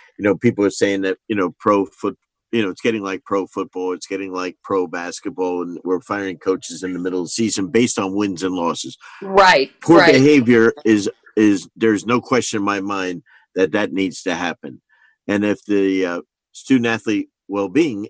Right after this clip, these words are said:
Speaker 1: is affected, I am a hundred percent behind that, of course. Uh,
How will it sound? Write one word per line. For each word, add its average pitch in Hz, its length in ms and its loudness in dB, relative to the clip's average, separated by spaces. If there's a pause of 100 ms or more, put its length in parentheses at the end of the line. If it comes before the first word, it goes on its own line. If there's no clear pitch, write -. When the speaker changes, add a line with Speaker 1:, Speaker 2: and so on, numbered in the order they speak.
Speaker 1:
is 92 140 -6
affected, 95 520 -6 (220)
I 98 140 -2
am 92 140 -2
a 85 60 -4
hundred 101 280 -2
percent 90 320 -4
behind 85 440 -4
that, 78 200 -6
of - 140 -10
course. - 400 -6 (100)
Uh, 85 280 4